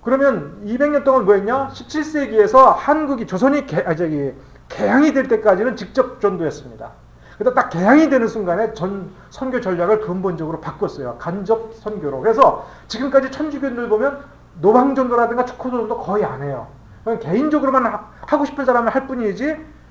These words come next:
그냥 거의 전도도 안 하고 그냥 예배 시간만 모였다 헤어지는 것 같은데 이상하게 교인이 늘죠. 신부가 저기 봉고차 몰면서 신자들 실어 나르는 거 봤어요?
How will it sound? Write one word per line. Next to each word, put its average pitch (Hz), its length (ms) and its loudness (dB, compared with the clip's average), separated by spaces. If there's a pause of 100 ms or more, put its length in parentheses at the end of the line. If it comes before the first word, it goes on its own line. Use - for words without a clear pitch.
(140)
그냥 285 200 0
거의 277 240 0
전도도 285 360 0
안 240 140 2
하고 240 400 0
그냥 254 240 -4
예배 247 120 -2
시간만 254 380 0
모였다 247 220 4
헤어지는 269 380 -2
것 247 80 6
같은데 202 580 0 (1120)
이상하게 190 400 -6 (120)
교인이 175 300 -4
늘죠. 135 440 -8 (880)
신부가 262 800 2 (560)
저기 143 500 -2 (120)
봉고차 254 380 0
몰면서 202 640 2
신자들 240 440 0
실어 247 180 -4
나르는 185 280 -2
거 180 120 -6
봤어요? 185 500 -10